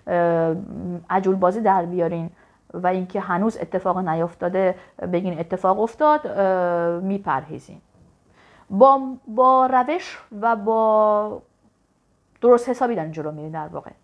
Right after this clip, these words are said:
خب، منظم هستین و در هر کاری که می‌کنین نظم و ترتیب بهش می‌دین. خب دوستان، بریم ببینیم که انرژی بعدی چه خبر هستن در، در اونها. قبل از که برم سراغ ابعاد مختلف زندگی، آلالالالالالال. خب،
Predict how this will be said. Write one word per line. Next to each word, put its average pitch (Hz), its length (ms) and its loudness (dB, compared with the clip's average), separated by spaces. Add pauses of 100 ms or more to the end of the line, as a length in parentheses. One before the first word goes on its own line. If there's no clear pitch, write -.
(180)
خب، 202 280 -2 (1120)
منظم 208 580 2 (100)
هستین - 320 -18 (260)
و 180 120 -2
در 190 180 2
هر 262 180 2
کاری 202 200 -2
که 180 160 -10
می‌کنین 185 480 -2
نظم 214 260 0
و 196 100 -2
ترتیب 160 420 -8 (100)
بهش - 260 -20
می‌دین. - 140 -20 (100)
خب 403 120 2
دوستان، 330 260 2
بریم 247 180 0
ببینیم 247 280 0
که 320 160 -4 (360)
انرژی 247 440 0
بعدی 226 380 2
چه 233 140 -8
خبر 185 320 0
هستن 202 600 -6 (120)
در، 185 320 2
در 196 300 -4
اونها. 196 300 -4 (300)
قبل - 160 2
از - 140 -4
که 302 80 -4
برم 302 260 0
سراغ 233 380 0 (140)
ابعاد 214 360 2
مختلف 214 500 -2
زندگی، 208 500 -2
آلالالالالالال. 202 960 2 (960)
خب، - 120 2